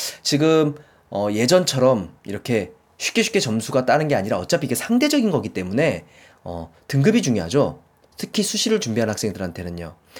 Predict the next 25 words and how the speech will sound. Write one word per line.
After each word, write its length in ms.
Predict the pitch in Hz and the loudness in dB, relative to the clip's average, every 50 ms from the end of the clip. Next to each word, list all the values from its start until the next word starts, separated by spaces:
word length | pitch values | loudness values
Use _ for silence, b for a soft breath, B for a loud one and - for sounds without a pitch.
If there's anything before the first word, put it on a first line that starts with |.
| B B B | B B B
그래서 380 | - 123 123 - 175 - - - - _ _ - 135 | -2 -2 2 2 2 0 0 -4 -20 _ _ 0 0
요번에 400 | 123 127 139 160 180 190 180 127 | 2 4 4 4 4 4 2 0
유월 280 | 104 110 117 127 127 135 | 0 2 2 2 4 4
달에 160 | 143 143 - | 2 0 0
못 160 | - 139 139 | -4 -4 -2
봤다고 320 | 120 120 123 127 120 123 | -2 -2 0 0 -2 -2
너무 220 | 104 90 87 101 110 | -2 -4 -4 -4 -4
낙심하지 440 | 90 - - - - 120 113 117 120 | -6 -6 -8 -6 -4 -4 -2 -2 -4
마시고요. 600 | 92 78 - - - - 107 131 135 104 80 - B B B B B B B | -6 -8 -10 -12 -8 -2 0 2 2 2 0 -6 B B B B B B B
이 360 | 143 151 160 170 170 - - - _ _ _ - | -2 0 0 0 0 -4 -6 -12 _ _ _ -6
틀, 340 | - - 254 160 98 - - _ b b b b - | 2 4 4 4 2 -2 -8 _ b b b b -4
형식 500 | - 226 226 220 - 190 123 - - _ _ _ _ _ _ _ _ _ _ - | 0 4 4 4 4 2 0 -2 -6 _ _ _ _ _ _ _ _ _ _ -4
잘 320 | - - - 135 143 139 | 0 2 2 4 4 2
보셔야 340 | 139 - 104 - 123 117 113 | 0 -2 -4 -2 -2 -2 -2
됩니다. 460 | - 82 - - 82 87 82 - - _ _ _ _ _ _ _ - | -2 -6 -8 -8 -8 -10 -12 -12 -16 _ _ _ _ _ _ _ -20
어, 120 | 85 90 90 - | -20 -20 -18 -12
잘 240 | - 113 101 104 101 | -8 -6 -6 -6 -8
보셔야 320 | - 90 87 - 107 104 104 | -10 -12 -10 -8 -8 -8 -8
되고요. 400 | - 87 - 123 139 113 - B B B B B B B | -8 -8 -2 -2 -2 -2 -2 B B B B B B B
제가 200 | - 180 185 202 | 2 6 6 6
아까 260 | 196 202 202 196 175 | 6 6 4 4 6
맨 140 | 202 214 202 | 4 2 2
처음에 220 | 202 202 196 190 | 2 0 0 0
시작할 320 | 185 - 196 175 170 151 - | 2 2 2 2 2 2 2
때 280 | 165 170 170 151 B | 4 2 2 2 B